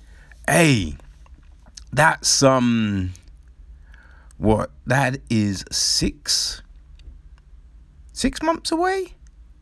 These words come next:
No, five, five months away. Five months away, right? And you're kind of feeling, you know, like, the curve in Italy, I believe that's slowing down. Same in China.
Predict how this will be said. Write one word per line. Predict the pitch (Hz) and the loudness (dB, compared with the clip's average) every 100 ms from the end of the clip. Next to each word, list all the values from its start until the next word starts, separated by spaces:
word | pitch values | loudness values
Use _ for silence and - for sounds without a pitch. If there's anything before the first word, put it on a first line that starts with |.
| - - - - - - - _ _ - | -20 -20 -20 -20 -20 -20 -20 _ _ 0
No, | 277 | 0
five, | 147 - 196 - | 2 2 2 2
five | - 262 185 | 2 2 4
months | 151 107 - | 2 0 -4
away. | 90 58 - - - | -6 -6 -10 -18 -6
Five | - 220 165 | 2 2 4
months | 131 110 - | 0 -2 -4
away, | 90 78 82 | -6 -4 -2
right? | 90 113 139 - - - - - - - - - - - - - - - - - - - - 185 | 0 0 0 -10 -20 -20 -20 -20 -20 -20 -20 -20 -20 -20 -20 -20 -20 -20 -20 -20 -20 -20 -2 2
And | 190 | 4
you're | 190 | 2
kind | - 208 190 | 4 4 4
of | 175 | 2
feeling, | - 180 175 175 170 160 - - - - - - | 4 4 4 2 2 0 -6 -16 -20 -20 -20 0
you | 165 175 | 6 6
know, | 143 | 6
like, | 139 156 | 2 0
the | 139 | 0
curve | - - 175 180 185 151 - | 0 4 6 6 4 -2 0
in | 139 139 131 - - | 4 4 2 -2 0
Italy, | 156 - 139 139 143 139 135 - - - | 0 2 4 4 6 4 0 -4 -4 0
I | 131 | 2
believe | 117 135 131 - | 4 4 4 2
that's | 147 123 - | 2 2 0
slowing | - - 123 123 113 101 87 - | -2 2 4 4 2 -4 -4 2
down. | 98 101 113 131 147 147 - - - - 127 | 4 6 4 2 -2 -6 -16 -20 -20 -14 -6
Same | - 147 143 131 | 0 4 6 4
in | 107 | 4
China. | - - - 131 135 139 135 135 135 | 0 2 4 4 4 2 2 4 2